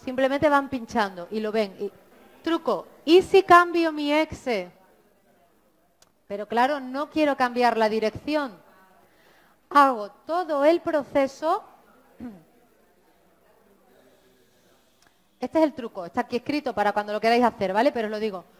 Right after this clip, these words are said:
Truco, digo, uy, he cambiado mi exe, pero claro, no quiero darle a los niños otra dirección, porque eso es un jaleo. Nada. Hago el mismo proceso. La única diferencia es que tengo que seleccionar los archivos, no la carpeta tal cual,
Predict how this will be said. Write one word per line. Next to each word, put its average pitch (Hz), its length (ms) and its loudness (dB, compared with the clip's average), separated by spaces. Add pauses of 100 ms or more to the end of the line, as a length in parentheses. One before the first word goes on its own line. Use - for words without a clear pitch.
(340)
Truco, 285 440 -8
digo, 220 260 0
uy, 247 140 4
he 240 60 2
cambiado 277 380 2
mi 294 140 -4
exe, 311 420 -2 (1500)
pero 202 260 -4
claro, 226 280 2
no 247 200 -8
quiero 285 540 4
darle 233 240 2
a 254 60 6
los 247 160 -2
niños 254 420 -6
otra 240 220 -2
dirección, 233 520 0
porque 202 200 -10
eso 233 120 -8
es 254 60 -4
un 240 80 -2
jaleo. 196 360 2
Nada. 202 500 0 (680)
Hago 247 240 4
el 294 80 0
mismo 285 240 -2
proceso. 226 640 -4
La 214 220 0
única 277 260 0
diferencia 277 480 2
es 254 140 -2
que 262 100 0
tengo 277 260 -2
que 262 140 2
seleccionar 247 720 0
los 277 420 0
archivos, 233 720 -2
no 254 80 -6
la 285 140 4
carpeta 233 400 0
tal 196 180 0
cual, 175 240 -4